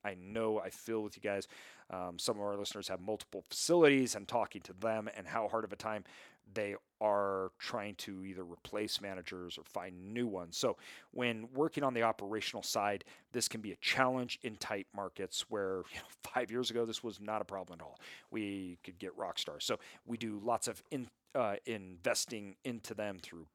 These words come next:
bonuses, through different avenues, and we just had our Christmas parties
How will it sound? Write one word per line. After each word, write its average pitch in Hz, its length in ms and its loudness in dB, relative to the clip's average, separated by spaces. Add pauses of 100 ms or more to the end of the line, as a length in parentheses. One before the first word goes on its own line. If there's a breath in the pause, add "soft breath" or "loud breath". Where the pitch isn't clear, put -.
bonuses, 110 680 0
through 92 200 -8
different 107 320 -8 (440 loud breath)
avenues, 113 680 4
and 85 220 -10
we 92 100 -10
just - 200 -6
had 90 140 -4
our 82 80 -6
Christmas 151 480 4
parties 117 580 2